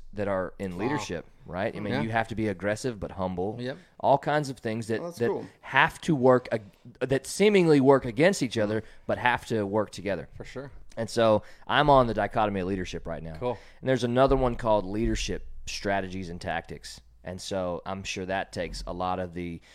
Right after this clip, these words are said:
Speaker 1: uh, a lot of the things that they had to do and, and explains why they did them,
Speaker 3: Mm.
Speaker 1: right?
Speaker 2: Right.
Speaker 1: And then he, um, he runs a business called Echelon Front that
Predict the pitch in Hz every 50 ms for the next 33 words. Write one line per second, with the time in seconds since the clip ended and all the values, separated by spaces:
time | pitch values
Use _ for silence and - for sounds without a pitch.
0 | _ _ _ - - 80 85 85 85 80 76 - _ _ _ _ _ _ _ _
1 | _ _ _ - 95 92 95 95 98 98 90 82 90 95 92 92 90 90 87 85
2 | - - _ _ - - 127 123 120 110 104 95 95 92 85 85 85 - 101 101
3 | 104 104 92 87 80 78 95 101 101 95 85 82 82 - - 87 80 76 - -
4 | - - - - 107 101 98 92 - 87 80 85 90 98 101 101 101 87 90 87
5 | 82 80 90 98 95 82 73 73 65 60 55 101 - 107 107 107 117 113 117 117
6 | - - - - - - - - _ - 101 101 104 107 104 101 98 _ _ _
7 | - 95 110 113 104 98 - 104 101 101 98 95 90 90 - - - - - 117
8 | 113 104 98 113 120 123 123 117 101 104 101 101 92 87 110 104 104 104 98 -
9 | - 104 101 98 95 - - 107 110 - - 113 110 104 101 98 - - 95 95
10 | 87 - - - - - - - - - - - - - - - - 87 98 95
11 | 92 87 -